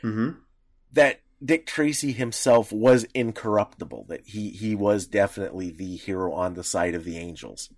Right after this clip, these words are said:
Speaker 1: Yeah, yeah. Makes sense. Makes sense. Uh, well, uh, and it's, maybe he was the peak. Well, actually, no, no, the peak would be,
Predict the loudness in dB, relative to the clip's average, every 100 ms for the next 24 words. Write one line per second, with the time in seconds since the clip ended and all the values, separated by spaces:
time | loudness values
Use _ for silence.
0 | -4 -2 -2 -6 _ -10 -10 _ _ -14
1 | -12 -12 -12 -14 -20 -20 _ _ _ _
2 | _ _ _ -14 -14 -6 -4 -4 -8 -20
3 | -20 -20 _ -10 -4 -4 0 0 0 -4
4 | -16 -8 2 6 6 6 4 2 -2 0
5 | 4 4 2 -2 -4 -8 -8 -10 -12 4
6 | 6 6 2 2 2 6 8 8 6 4
7 | 2 0 -6 0 0 2 2 0